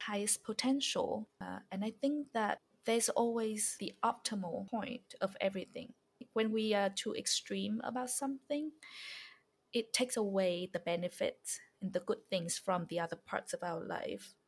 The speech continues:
So going back to your point about self-indulgence, when we are too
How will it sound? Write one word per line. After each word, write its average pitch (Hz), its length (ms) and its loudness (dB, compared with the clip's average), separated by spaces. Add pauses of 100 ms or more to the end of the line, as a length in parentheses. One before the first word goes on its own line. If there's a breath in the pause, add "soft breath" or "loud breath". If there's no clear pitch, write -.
(480)
So 185 640 6
going 202 240 6
back 214 220 0
to - 120 0
your 185 160 0
point 208 500 -2
about 180 680 0
self-indulgence, 190 1000 0
when 190 180 -6
we 185 100 -4
are 180 100 -4 (240)
too 226 380 -4